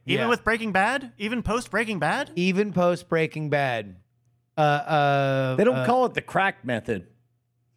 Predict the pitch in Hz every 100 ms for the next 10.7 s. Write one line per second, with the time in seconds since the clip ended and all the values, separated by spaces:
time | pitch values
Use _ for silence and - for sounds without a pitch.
0 | _ - _ _ _ _ _ - 151 165
1 | 160 165 - _ 135 139 165 165 170 180
2 | 190 165 131 113 - 113 110 107 127 107
3 | - _ 135 143 131 104 - _ _ _
4 | - 143 135 - 139 131 131 127 123 -
5 | _ _ _ _ _ _ _ _ _ _
6 | _ _ _ _ 135 160 123 - 131 151
7 | 165 151 - 131 127 156 143 151 160 165
8 | 147 - 208 226 254 247 247 233 - 247
9 | 277 208 214 - - 175 190 - 240 202
10 | 160 - 185 170 202 220